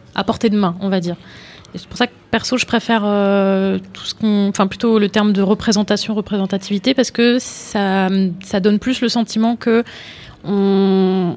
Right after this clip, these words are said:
on permet à des personnes qui peuvent être concernées par les sujets, ou pas d'ailleurs, mais qui ont des points de vue différents, de s'exprimer sur des sujets.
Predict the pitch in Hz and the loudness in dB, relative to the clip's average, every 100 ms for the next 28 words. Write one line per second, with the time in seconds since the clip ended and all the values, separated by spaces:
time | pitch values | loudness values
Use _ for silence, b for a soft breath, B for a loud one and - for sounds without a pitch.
0 | - 190 190 240 247 240 208 233 226 262 | -4 -6 0 2 4 4 4 2 2 0
1 | 240 214 196 190 - 285 269 254 240 226 | 0 -2 0 0 0 0 2 0 2 2
2 | 220 - 190 190 311 B B B - - | 0 -2 0 0 -2 B B B -20 2
3 | 240 - 214 269 180 202 285 220 208 214 | 2 4 2 2 2 2 2 0 2 2
4 | 254 302 254 233 226 202 196 196 208 202 | 4 4 2 0 0 -2 -8 -6 -2 -2
5 | 254 233 262 - - 233 233 240 202 196 | 0 0 0 -4 -2 0 0 -2 -2 -2
6 | 190 175 | -6 -8